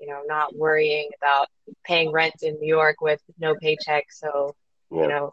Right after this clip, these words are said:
Speaker 1: for those things, we have to remind ourselves to be grateful.
Speaker 2: I've been married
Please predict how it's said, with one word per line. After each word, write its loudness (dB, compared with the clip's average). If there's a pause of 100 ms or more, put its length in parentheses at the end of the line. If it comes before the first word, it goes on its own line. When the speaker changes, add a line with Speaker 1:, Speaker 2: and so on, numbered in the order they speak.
Speaker 1:
for -4
those 0 (240)
things, -6
we -6
have -14
to -2 (680)
remind 2
ourselves -10
to -20
be -8
grateful. 0 (600)
Speaker 2:
I've 2
been 4
married 6